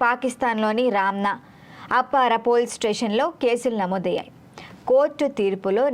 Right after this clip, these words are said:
నేరపూరిత కుట్ర, పాకిస్తాన్పై యుద్ధం చేయటం వంటి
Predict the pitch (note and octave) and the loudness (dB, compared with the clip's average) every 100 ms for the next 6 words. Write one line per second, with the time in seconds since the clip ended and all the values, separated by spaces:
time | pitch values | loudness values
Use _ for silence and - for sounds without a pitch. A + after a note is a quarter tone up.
0 | G3+ G#3 A#3+ C4 A3+ G#3 A#3 A3 F#3 - | 0 0 0 -2 -2 -4 -4 -6 -8 -4
1 | F#3+ - - - - - G#3 E4 - C4+ | -6 -6 -20 -20 -20 -4 0 0 0 -4
2 | B3 A#3+ G3+ F#3+ A#3 G#3 F#3+ F3+ B3 B3 | -2 -4 -4 -2 -2 0 -2 -2 -2 -2
3 | A3 G3+ G3+ F#3+ F#3 G3+ | -2 -2 -2 -2 -2 -2